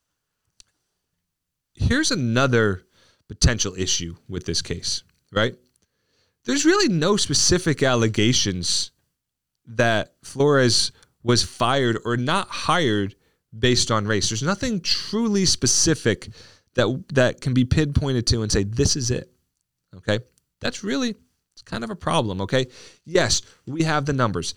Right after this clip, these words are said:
Seventy percent of the league is made up of black players. Okay, cool, great. That's a great statistic, right? You ever heard the, the, uh, phrase that statistics lie?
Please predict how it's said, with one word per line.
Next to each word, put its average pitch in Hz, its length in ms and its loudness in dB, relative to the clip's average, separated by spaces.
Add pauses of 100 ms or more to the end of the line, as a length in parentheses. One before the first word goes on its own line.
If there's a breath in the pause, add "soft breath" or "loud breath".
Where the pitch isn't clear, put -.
(120 soft breath)
Seventy 147 500 2
percent 139 380 -2
of 135 100 -2
the 131 120 0
league 117 440 2 (240 soft breath)
is 107 220 0
made 110 220 4
up 101 180 2
of 95 160 -2
black 92 240 -2
players. - 480 -6 (800)
Okay, 95 440 -2 (580)
cool, 131 320 -14 (320)
great. 151 260 0 (400 soft breath)
That's 98 200 0
a 123 40 -2
great 127 220 2
statistic, - 580 -2 (360)
right? 110 240 0 (500 soft breath)
You 101 160 0
ever 107 180 0
heard 113 420 0 (160)
the, 104 640 0
the, 98 460 4
uh, 87 200 2
phrase 110 420 2
that 95 260 -2
statistics - 580 0
lie? 113 360 0